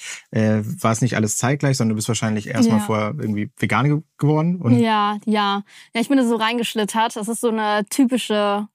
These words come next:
Speaker 2: Geschichte, glaub ich, von Menschen, die auf einmal vegan werden. Ich hab mich in, äh, eine Person verliebt, die vegan war und dann war ich von heute auf morgen auch <laughs> vegan.
Speaker 1: So funktioniert das.
Speaker 2: <laughs> Ja, das hab ich schon öfter gehört aus
Speaker 1: Ja, ja.
Speaker 2: meiner Community, dass es so ein, so ein Standardding ist irgendwie.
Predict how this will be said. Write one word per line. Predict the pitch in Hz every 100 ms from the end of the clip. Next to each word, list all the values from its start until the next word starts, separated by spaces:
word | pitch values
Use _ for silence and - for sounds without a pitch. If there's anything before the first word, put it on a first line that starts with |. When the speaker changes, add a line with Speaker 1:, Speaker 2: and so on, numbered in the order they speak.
| -
Speaker 2:
Geschichte, | 220 - 214 233 202
glaub | 202 208
ich, | 220 -
von | 208 208
Menschen, | 208 208 208
die | 214
auf | 202 -
einmal | 214 202
vegan | 190 185 196
werden. | 208 214
Ich | 220
hab | 226
mich | 233 220
in, | 214 208
äh, | 123 160 - -
eine | 160 220 214 220 202 - - - -
Person | 240 220 254
verliebt, | - 240 226 220
die | 208
vegan | 202 196 233 262
war | 277 285
und | 226
dann | 214 202
war | 202
ich | -
von | 214
heute | 208 196 190
auf | 190
morgen | 196 190
auch | 208 226
<laughs> |
vegan. | 330 - - 453 370 440 370 - - - 339 _ _ - - 359 -
Speaker 1:
So | - 403
funktioniert | 214 190 - 117 104
das. | - -
Speaker 2:
<laughs> | 330 - 262 - - - - - - -
Ja, | 277
das | 285
hab |
ich | 330
schon | 294 262
öfter | - 247
gehört | 240 254 226 226
aus | -
Speaker 1:
Ja, |
ja. | 262
Speaker 2:
meiner | 240 240
Community, | 262 247 240 233 - 226
dass | 220 233
es | 233
so | 226
ein, | 220 220 220 214 202 123 180
so | 208
ein | 220 214 220
Standardding | - 214 208 196 190 196
ist | 190 202 -
irgendwie. | 190 196 196 196 208